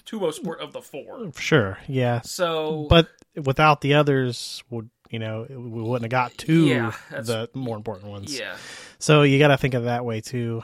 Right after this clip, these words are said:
Speaker 2: Um, man, I wish I remember what I gave John Adams.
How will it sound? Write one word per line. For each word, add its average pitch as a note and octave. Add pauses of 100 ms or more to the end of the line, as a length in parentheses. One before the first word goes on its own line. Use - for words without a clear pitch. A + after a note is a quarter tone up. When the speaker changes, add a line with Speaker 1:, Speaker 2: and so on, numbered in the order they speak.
Speaker 2:
Um, B2+ (1700)
man, C3+
I A#2
wish B2+
I B2
remember A2+
what A2+
I A2+
gave A2
John A2+
Adams. G#2